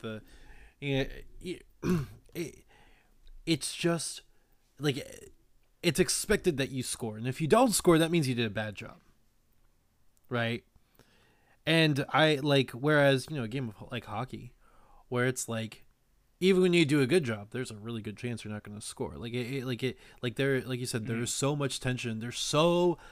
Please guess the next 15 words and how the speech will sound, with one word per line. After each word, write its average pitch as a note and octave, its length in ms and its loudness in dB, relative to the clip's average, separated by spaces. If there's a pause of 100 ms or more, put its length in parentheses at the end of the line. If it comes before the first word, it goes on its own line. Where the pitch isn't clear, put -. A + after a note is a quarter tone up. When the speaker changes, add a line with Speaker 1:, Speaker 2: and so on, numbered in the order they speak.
(200)
Speaker 1:
much, C#3+ 800 -4 (1120)
there D3 260 -2
is C#3+ 120 0
so G3+ 420 0
much D3+ 400 -6 (180)
worth B2+ 680 2
behind B2 560 -4 (100)
every, C#3+ 640 -2 (520)
you B2+ 100 -6
know, G#2+ 120 -8 (640)
every E3+ 360 4
touchdown B2 560 -2
in G#2+ 100 -2
football, G#2 480 -4
every, C#3 480 -4